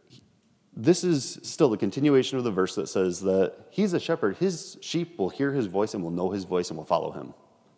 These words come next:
He laid down his life for these sheep, for us. Do we hear his voice and do we follow him? No.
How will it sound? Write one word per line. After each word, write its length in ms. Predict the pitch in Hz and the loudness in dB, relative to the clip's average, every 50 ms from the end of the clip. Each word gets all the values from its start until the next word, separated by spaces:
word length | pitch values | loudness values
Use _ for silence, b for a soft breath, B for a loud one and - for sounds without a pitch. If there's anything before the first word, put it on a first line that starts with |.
| b b b b b b b b b b b b b | b b b b b b b b b b b b b
He 160 | b 156 170 | b 4 6
laid 220 | 175 180 180 175 156 | 6 8 8 8 8
down 180 | 156 156 151 | 6 4 4
his 160 | 143 139 123 | 2 0 2
life 200 | 113 117 120 117 | 2 2 2 2
for 140 | 117 - 110 | 2 0 0
these 160 | 98 104 101 | 2 2 0
sheep, 360 | - - 104 82 82 - - B B B B B _ | -2 -2 -4 -4 -4 -8 -12 B B B B B _
for 160 | - 123 151 | 2 2 2
us. 380 | 180 - - - - - - - _ _ _ _ _ _ _ b b b b b b b b b b b b | 2 0 -4 -8 -12 -12 -14 -16 _ _ _ _ _ _ _ b b b b b b b b b b b b
Do 80 | - | 0
we 100 | 104 123 | 2 2
hear 200 | 135 123 151 143 | 2 2 0 0
his 180 | 135 160 170 147 | 2 0 -2 -2
voice 340 | 117 92 85 82 87 - - | -2 -2 -2 -2 -2 -4 -4
and 80 | 104 | -2
do 60 | 92 95 | 0 0
we 80 | 98 | 0
follow 280 | - - 82 78 80 82 | 0 0 -2 0 -2 -2
him? 220 | 90 - - - - - - _ _ _ _ _ _ _ _ _ _ _ _ _ _ _ _ _ _ _ _ _ _ _ _ _ _ _ _ _ _ _ _ _ _ _ _ _ _ _ _ _ _ _ _ _ _ _ _ _ _ _ _ _ _ _ - - _ - - - - - _ _ _ _ _ _ _ _ _ _ _ _ _ _ _ _ b b b b b b b b b b b b b b _ | -4 -6 -10 -10 -16 -20 -20 _ _ _ _ _ _ _ _ _ _ _ _ _ _ _ _ _ _ _ _ _ _ _ _ _ _ _ _ _ _ _ _ _ _ _ _ _ _ _ _ _ _ _ _ _ _ _ _ _ _ _ _ _ _ _ -20 -20 _ -20 -20 -20 -20 -20 _ _ _ _ _ _ _ _ _ _ _ _ _ _ _ _ b b b b b b b b b b b b b b _
No. 260 | - - - - - | -8 -6 -6 -6 -8